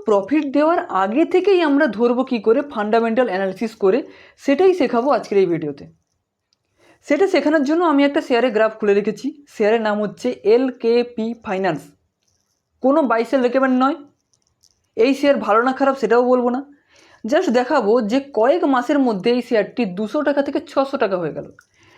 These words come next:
এখানে দেখতে পাচ্ছেন এই শেয়ারের দাম পঁচিশ, দু হাজার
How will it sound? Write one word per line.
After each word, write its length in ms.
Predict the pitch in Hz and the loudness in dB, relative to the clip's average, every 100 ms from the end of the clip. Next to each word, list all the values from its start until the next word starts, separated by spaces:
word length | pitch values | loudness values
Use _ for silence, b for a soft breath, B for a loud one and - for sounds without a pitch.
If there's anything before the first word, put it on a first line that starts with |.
| b b | b b
এখানে 200 | 202 254 277 | -2 0 2
দেখতে 180 | 269 277 | 0 2
পাচ্ছেন 240 | 294 285 302 269 | 0 2 0 2
এই 80 | 262 | 2
শেয়ারের 280 | 254 240 226 233 | 2 2 0 0
দাম 120 | 269 339 - b b b b b _ | 0 -2 -8 b b b b b _
পঁচিশ, 440 | 269 269 269 302 - - 196 | 0 0 2 2 0 -8 -4
দু 60 | 214 233 | 2 4
হাজার 160 | 262 | 2